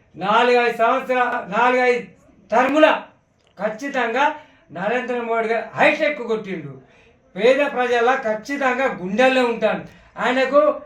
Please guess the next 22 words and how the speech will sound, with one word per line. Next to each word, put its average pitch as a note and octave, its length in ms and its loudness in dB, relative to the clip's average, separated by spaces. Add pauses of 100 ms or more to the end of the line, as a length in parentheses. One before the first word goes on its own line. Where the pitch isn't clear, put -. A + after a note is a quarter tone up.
(340)
పిల్లలు C4 380 -2
జల్లలు A#3 420 0
లేరు, A3+ 540 2 (840)
ప్రజలే C4 500 4
ముఖ్యం. C#4+ 500 -2 (400)
ఎనిమిది B3+ 460 -2
కోట్ల A#3 380 0 (200)
జనాన్ని C4 680 0 (240)
ప్రజలు A3+ 400 -2
"నా G#3+ 280 0
బిడ్డలు, C#4+ 440 0
నా A3+ 260 0
కొడుకులు, B3+ 440 -4
నా A3 240 -2
పిల్లలే, A#3+ 520 -4
నా G3+ 180 -2
వాళ్ళు" A3+ 240 0
అని G#3+ 120 -4
చెప్పి A#3+ 420 -4 (500)
ప్రపంచ B3 480 0
రికార్డు A3+ 480 0
పొందిన C4 440 0